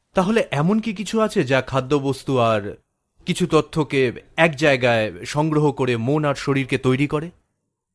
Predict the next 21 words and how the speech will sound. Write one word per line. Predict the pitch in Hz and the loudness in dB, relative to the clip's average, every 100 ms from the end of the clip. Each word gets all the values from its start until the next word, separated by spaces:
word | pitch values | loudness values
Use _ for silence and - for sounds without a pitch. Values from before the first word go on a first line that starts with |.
| _ - | _ -8
জীবনের | 120 175 202 196 | -2 2 4 2
এই | 180 196 | 2 2
ডাইমেনশন, | 170 151 135 123 - 95 85 - _ _ 113 | 4 2 2 -2 -4 -8 -8 -16 _ _ -4
জন্ম | 143 139 147 147 147 | 0 2 2 0 0
আর | 123 | -4
পুনর্জন্মের | 120 147 147 123 127 131 127 123 | -2 -2 0 0 -2 -2 -4 -4
ঊর্ধ্বে, | 139 143 113 95 - _ _ _ _ _ _ _ _ _ | -4 -4 -6 -12 -12 _ _ _ _ _ _ _ _ _
তুমি | 180 165 | 0 2
হয়তো | 143 135 127 131 120 | 2 0 0 0 0
আবার | 131 147 190 | 0 2 2
কোনো | 170 165 | 2 0
একটা | 151 - | 0 -2
শরীর | 143 139 143 135 | -4 -2 -2 0
আর | 135 127 | 2 2
মন | 131 131 123 117 _ _ | 0 0 -2 -6 _ _
সংগ্রহ | - 151 170 165 170 | -4 -2 0 2 2
করতে | 139 - 107 | 0 -4 -6
পারবে, | 98 87 85 - _ _ _ _ _ _ | -6 -8 -12 -16 _ _ _ _ _ _
কিন্তু | 123 117 113 | -2 0 0
প্রকৃত | 143 135 180 160 | 0 0 -2 -2
অর্থে | 131 110 - 98 | -2 -2 -8 -12